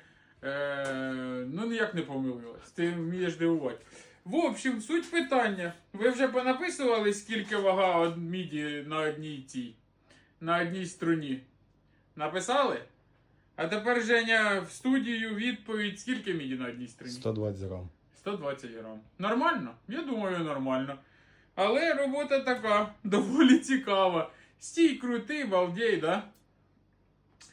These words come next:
Speaker 1: Ну нічого, все ж це ми зробимо. Зараз напишуть: "Ай, та що б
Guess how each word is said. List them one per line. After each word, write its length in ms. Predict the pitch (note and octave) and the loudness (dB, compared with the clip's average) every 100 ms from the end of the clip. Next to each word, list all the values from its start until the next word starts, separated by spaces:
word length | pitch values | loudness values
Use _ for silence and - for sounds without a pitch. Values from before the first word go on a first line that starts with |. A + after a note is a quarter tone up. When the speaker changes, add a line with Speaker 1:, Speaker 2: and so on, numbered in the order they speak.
| _ _ _ _ _ _ _ - | _ _ _ _ _ _ _ -4
Speaker 1:
Ну 140 | D#4 | 0
нічого, 540 | F#4+ E4+ D#4 C#4 B3+ - | 0 2 2 4 2 -2
все 220 | - C#4 C4+ | -2 4 4
ж 100 | - | 4
це 140 | B3+ | 2
ми 160 | B3+ B3 | 4 4
зробимо. 560 | D#4+ C#4+ D#3+ C#3 F#3 - - _ - | 2 2 0 -4 -6 -10 -20 _ -12
Зараз 360 | F3 F#3+ F#3+ F3+ | 0 0 0 -2
напишуть: 560 | G3 G#3+ G3+ G3 F#3+ | -6 -4 -6 -6 -4
"Ай, 220 | F#4+ F4 D4+ | -2 -2 -2
та 80 | |
що 140 | |
б 20 | C#4+ | -8